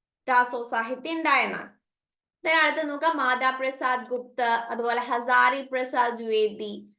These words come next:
ഗണപതി ചന്ദ്രഗുപ്ത, ഈ റൈറ്റേഴ്സ് ഒക്കെ പറഞ്ഞത് രാസക് എന്ന വേർഡിൽ നിന്നാണ് രാസോ എന്ന വേർഡ് ഉണ്ടായെന്നാണ്. ഓക്കെ, അതിലെ രാ-, ഗണപതി ചന്ദ്രഗുപ്തന്റെ,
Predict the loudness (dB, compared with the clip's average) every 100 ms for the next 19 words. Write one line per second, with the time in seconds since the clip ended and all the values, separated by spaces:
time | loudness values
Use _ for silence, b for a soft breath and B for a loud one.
0 | _ -4 0 0 2 0 0 -4 -4 -4
1 | -2 -2 0 -2 0 2 2 0 2 2
2 | 2 0 -2 -2 -2 0 0 0 -4 -2
3 | 0 2 2 0 -2 -2 -2 -4 -4 -2
4 | -2 0 0 -2 -4 -2 -2 -2 0 0
5 | -2 -12 _ 2 4 4 2 -2 -4 -4
6 | -4 -4 0 0 2 2 0 _ -6 -4
7 | 2 2 2 0 -4 -4 -10 _ _ _
8 | _ _ _ -4 2 4 4 2 4 4
9 | 2 0 0 0 -2 -4 -4 -4 -2 -2
10 | 0 0 2 2